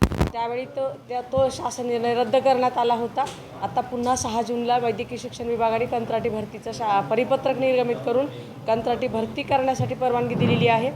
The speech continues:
ही बाबसुद्धा अत्यंत अन्यायकारक आहे. कंत्राटी भरती झाली नाही पाहिजे.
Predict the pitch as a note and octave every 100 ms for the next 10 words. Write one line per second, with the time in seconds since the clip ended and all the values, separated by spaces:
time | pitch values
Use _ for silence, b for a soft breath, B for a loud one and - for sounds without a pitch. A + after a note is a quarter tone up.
0 | B B B - - B3+ A#3+ B3 A#3+ C4+
1 | G#3+ C4 B3+ B3+ B3 C4+ B3+ A#3+ A#3+ A#3+
2 | A3+ B3 B3 A#3+ A3+ C#4+ B B - A3+
3 | A3 A#3 A3+ A3+ A3+ - - A3 A#3 B3
4 | B3 B3+ A#3 C4